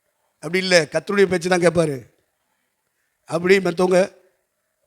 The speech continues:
சொல்லத்தக்கபடி மனைவியானவள் புருஷனிடம் நடந்து கொள்ள வேண்டும். அது மாதிரி புருஷன் சொல்லணும். "இல்ல, இந்த காரியத்தை சாதிச்சது நான் இல்ல, எனக்கு பின்னாடி எங்க மனைவி இருக்காங்க", அடிக்கடி சொல்லணும். "எனக்கு பின்னாடி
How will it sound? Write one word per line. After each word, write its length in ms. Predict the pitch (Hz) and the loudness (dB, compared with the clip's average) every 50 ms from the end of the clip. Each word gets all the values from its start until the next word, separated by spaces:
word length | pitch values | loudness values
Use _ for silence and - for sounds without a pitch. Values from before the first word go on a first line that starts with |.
| _ - | _ -6
சொல்லத்தக்கபடி 680 | - 175 202 214 196 180 190 170 185 180 180 196 220 262 359 - _ _ _ _ _ _ _ _ - | -4 0 0 0 0 0 -2 -2 0 0 0 0 0 -2 -4 -8 _ _ _ _ _ _ _ _ -4
மனைவியானவள் 600 | 170 190 208 202 202 190 180 175 180 196 208 196 | 0 0 2 2 2 2 2 2 0 -2 -2 -2
புருஷனிடம் 420 | 196 185 175 185 175 180 190 196 185 | -2 0 0 0 0 -2 0 0 0
நடந்து 180 | 185 185 185 | 2 4 2
கொள்ள 120 | 180 180 180 170 | 2 4 2 0
வேண்டும். 280 | 165 151 - - - _ _ _ _ _ _ _ _ _ _ _ _ _ _ _ _ _ _ _ _ _ _ _ _ _ _ _ - | 0 -2 -6 -12 -20 _ _ _ _ _ _ _ _ _ _ _ _ _ _ _ _ _ _ _ _ _ _ _ _ _ _ _ -2
அது 160 | - 190 226 233 | 0 0 2 2
மாதிரி 160 | 226 220 226 226 | 2 2 2 2
புருஷன் 340 | 208 208 208 190 202 202 180 | 0 0 0 0 -2 -2 -6
சொல்லணும். 220 | 147 - - _ _ _ _ _ _ _ _ _ _ _ _ _ _ _ _ _ _ _ _ _ _ _ _ _ _ _ _ _ _ _ _ _ 180 | -10 -16 -20 _ _ _ _ _ _ _ _ _ _ _ _ _ _ _ _ _ _ _ _ _ _ _ _ _ _ _ _ _ _ _ _ _ -6
"இல்ல, 180 | 170 175 170 165 156 143 123 - _ _ _ _ _ _ _ _ _ _ _ _ _ _ _ _ _ _ _ _ _ _ | -4 -2 -2 -2 -4 -6 -10 -16 _ _ _ _ _ _ _ _ _ _ _ _ _ _ _ _ _ _ _ _ _ _
இந்த 140 | 165 165 165 156 156 | -6 -6 -4 0 0
காரியத்தை 340 | 170 180 180 180 165 175 165 143 | 0 2 2 0 -2 -4 -2 0
சாதிச்சது 360 | 175 180 175 156 180 170 165 170 | 0 0 0 -2 -6 -4 -4 -4
நான் 160 | 170 170 165 | -4 -4 -6
இல்ல, 120 | 156 151 139 131 - _ _ _ _ _ _ _ _ _ - | -6 -8 -10 -12 -16 _ _ _ _ _ _ _ _ _ -8
எனக்கு 200 | 147 165 170 180 170 | -6 -4 -2 0 0
பின்னாடி 280 | 175 175 180 180 180 180 | 0 0 2 2 2 2
எங்க 120 | 170 170 165 | 0 0 -2
மனைவி 240 | 170 190 190 185 | -2 0 0 0
இருக்காங்க", 280 | 180 165 175 156 147 143 127 - - | -2 -2 -4 -8 -8 -10 -14 -10 -6
அடிக்கடி 260 | 175 214 - - 190 | -2 -2 0 0 -2
சொல்லணும். 300 | 170 165 135 120 - _ _ _ _ _ _ _ _ _ _ _ _ _ _ - | -2 -4 -6 -10 -14 _ _ _ _ _ _ _ _ _ _ _ _ _ _ -6
"எனக்கு 180 | 156 180 165 175 | -4 -4 0 2
பின்னாடி 200 | 180 180 190 | 2 4 2